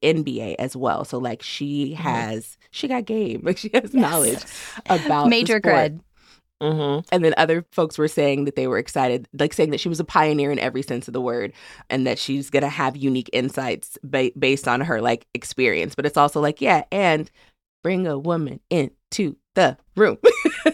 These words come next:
Speaker 3: Yes, I'm very excited to see that. I know when I first read this, I was like, "Wait, does this mean that she's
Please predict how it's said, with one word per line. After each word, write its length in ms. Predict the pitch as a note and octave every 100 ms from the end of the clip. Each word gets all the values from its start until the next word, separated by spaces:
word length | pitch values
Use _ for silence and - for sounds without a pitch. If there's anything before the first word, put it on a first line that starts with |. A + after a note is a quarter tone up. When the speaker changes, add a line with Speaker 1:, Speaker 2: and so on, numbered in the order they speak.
| - _ -
Speaker 3:
Yes, 400 | D#3+ D3+ D3 - -
I'm 240 | F3 F3
very 220 | F3 F3
excited 320 | F3 F3 E3
to 80 | D#3+
see 180 | D#3+ E3+
that. 260 | D#3+ D3+ - - - -
I 120 | G#3+
know 140 | A#3
when 140 | A3 G3+
I 160 | D#3+ F3
first 320 | F3+ F#3 A3
read 160 | E3+ E3+
this, 220 | E3+ F3
I 100 | F3
was 160 | F3+ F3+
like, 140 | E3
"Wait, 380 | D#3+ D3+ D#3+ -
does 160 | D3+ D#3
this 180 | D3+
mean 200 | E3 D#3+
that 220 | D#3 D3 -
she's 600 | - D3+ D3+ C#3+ -